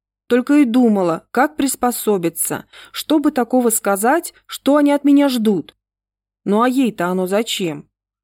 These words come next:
Я же хочу, чтобы она была какая есть. Пускай стерва растёт, пускай высокомерная, но принцесса.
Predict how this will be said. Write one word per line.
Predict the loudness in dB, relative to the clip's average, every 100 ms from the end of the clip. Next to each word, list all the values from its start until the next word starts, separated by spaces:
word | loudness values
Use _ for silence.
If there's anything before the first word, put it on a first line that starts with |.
| _ -6
Я | 0 2
же | 0
хочу, | -2 -2 0 -2
чтобы | 0 -2 0
она | 0 0
была | 2 0 0
какая | -2 0 0
есть. | 2 0 0 -2 -4 -18 _ _ _ _
Пускай | -4 -2 0 0
стерва | -2 -2 -2 0
растёт, | -2 -4 -4 -4 -4 -8 _
пускай | -4 -2 0 2
высокомерная, | 2 0 0 2 2 0 -2 -8 -10 _ _ _
но | -4
принцесса. | 0 0 2 0 -2 -2 -2 -4 -8